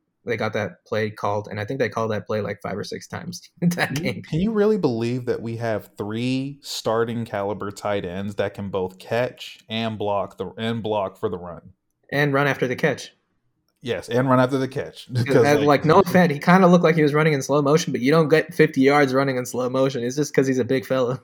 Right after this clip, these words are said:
Speaker 1: <laughs>
Speaker 2: Yeah, yeah. You have to also understand that, like,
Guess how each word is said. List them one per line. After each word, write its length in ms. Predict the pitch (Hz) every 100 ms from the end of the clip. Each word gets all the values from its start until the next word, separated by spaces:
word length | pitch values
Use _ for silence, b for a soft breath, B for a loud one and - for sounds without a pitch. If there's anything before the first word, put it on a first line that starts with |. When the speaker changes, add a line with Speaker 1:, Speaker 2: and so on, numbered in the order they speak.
| -
Speaker 1:
<laughs> 140 | 175
Speaker 2:
Yeah, 240 | 131 123 117
yeah. 240 | 117 113
You 140 | 120
have 80 | 156
to 80 | 160
also 320 | 160 151 143
understand 480 | 135 123 123 120 117
that, 120 | 117
like, 340 | 104 107 98